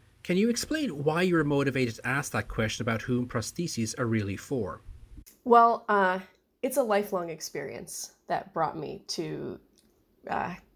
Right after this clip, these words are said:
Speaker 2: having that question, um, repeatedly, repeatedly for myself. Um, I was first fitted with a myoelectric hand.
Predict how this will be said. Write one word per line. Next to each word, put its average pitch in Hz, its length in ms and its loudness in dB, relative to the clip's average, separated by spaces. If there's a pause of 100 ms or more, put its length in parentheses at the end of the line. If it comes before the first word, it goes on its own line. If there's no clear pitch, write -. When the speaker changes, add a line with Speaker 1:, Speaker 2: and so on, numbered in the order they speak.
Speaker 2:
having 196 420 6
that - 140 -6
question, - 540 -8 (180)
um, 170 200 -4
repeatedly, 233 680 0 (120)
repeatedly 190 500 0
for - 140 -10
myself. - 520 -4 (520)
Um, 185 480 4
I 208 320 8
was 214 240 0
first - 520 -4 (120)
fitted 208 440 4
with 190 380 0
a 180 300 -2
myoelectric 185 920 2
hand. 208 560 -6